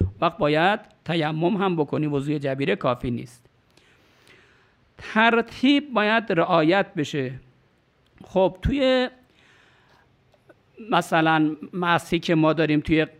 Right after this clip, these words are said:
میکشیم توی دست گچ شدمون، نمی‌تونیم از پایین به بالا بکشیم. همونطوری که شستن از بالا به پایین بود، ترتیب هم رعایت می‌کردیم. اگر مثلاً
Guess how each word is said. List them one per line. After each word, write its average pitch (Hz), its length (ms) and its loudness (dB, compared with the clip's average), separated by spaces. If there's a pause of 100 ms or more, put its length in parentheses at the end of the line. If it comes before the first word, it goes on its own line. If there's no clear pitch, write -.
(160)
میکشیم 160 540 0
توی 156 260 2
دست 151 340 -4
گچ 151 300 0
شدمون، 170 800 2
نمی‌تونیم 294 340 4
از 196 280 -4 (140)
پایین 165 580 0
به 160 100 0
بالا 156 280 0
بکشیم. 139 440 -4
همونطوری 220 380 2
که 233 120 -2
شستن 208 440 -2
از 180 180 -2
بالا 156 220 2
به 147 100 2
پایین 143 420 2
بود، 220 340 0 (640)
ترتیب 185 540 2
هم 185 140 4
رعایت 156 480 2
می‌کردیم. 160 720 0 (600)
اگر 160 280 0
مثلاً 160 680 -2